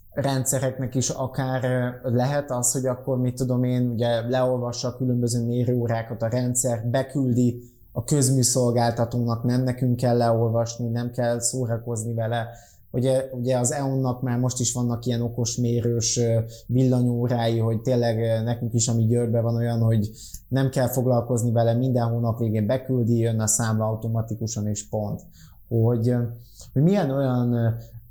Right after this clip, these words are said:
rendszerek vagy hardverek lehetnek így a jövőben, amik szintén így tovább viszik így a felhőbe akár az adatokat, vagy hogy, hogy mit látsz, így milyen, milyen jövője lehet így ennek az egésznek?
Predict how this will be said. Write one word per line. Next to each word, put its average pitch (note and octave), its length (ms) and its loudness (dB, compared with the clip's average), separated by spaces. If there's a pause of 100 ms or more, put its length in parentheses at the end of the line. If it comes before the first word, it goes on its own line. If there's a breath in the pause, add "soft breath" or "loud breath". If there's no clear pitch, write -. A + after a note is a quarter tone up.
(260)
rendszerek C3+ 600 2
vagy A#2+ 180 -2
hardverek B2 560 0
lehetnek A2+ 460 -2
így A#2 120 0
a A#2 40 4
jövőben, A#2 580 2
amik A2+ 600 0
szintén A#2+ 500 0
így A2+ 420 -2
tovább A2+ 360 0
viszik A2 300 0
így A2 160 2
a G#2+ 40 2
felhőbe A2 560 2
akár A2 440 -2
az G#2+ 140 2
adatokat, G#2+ 560 -2
vagy G#2 260 -4
hogy, A#2 180 -2 (240 loud breath)
hogy A#2+ 100 2
mit E3+ 160 0
látsz, A2+ 300 -2
így A#2 100 2
milyen, C3 260 0
milyen A#2 460 0
jövője G2+ 400 0
lehet G2 320 -2
így G2+ 180 2
ennek G2+ 280 -2
az G2 100 0
egésznek? - 600 -6